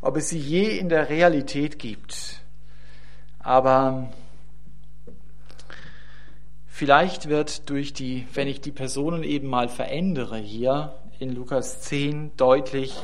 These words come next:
was der Herr Jesus hier überhaupt sagt. Das war ein Hammer für die Leute, die ihm zugehört haben.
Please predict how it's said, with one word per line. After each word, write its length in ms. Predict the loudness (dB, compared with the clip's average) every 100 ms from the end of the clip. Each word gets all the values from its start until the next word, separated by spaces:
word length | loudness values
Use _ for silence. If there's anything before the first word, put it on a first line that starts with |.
| -6 -6 -6 -6 -2
was 280 | 0 0 -2
der 120 | -2
Herr 100 | -2
Jesus 680 | -6 -4 -4 -4 -4 -4 -4
hier 540 | -2 4 4 4 2
überhaupt 1040 | 0 2 4 6 6 6 2 2 2 2 -4 -4
sagt. 760 | 0 0 0 -2 -6 -6 -6 -6 -6 -6 -6 -6 -6 -6 -6 -6 -6 -6 -6 -6
Das 160 | -4 -2
war 80 |
ein 260 | -2 -4 -4
Hammer 280 | -4 -4 -6 -6 -6 -6 -6 -6
für 160 | -6 -4
die 100 | 2
Leute, 580 | 6 6 4 2 0 0 -4 -6 -6 -4
die 120 | -2
ihm 120 | -2
zugehört 600 | -4 -4 -4 -4 -4 -6
haben. 300 | -6 -6 -6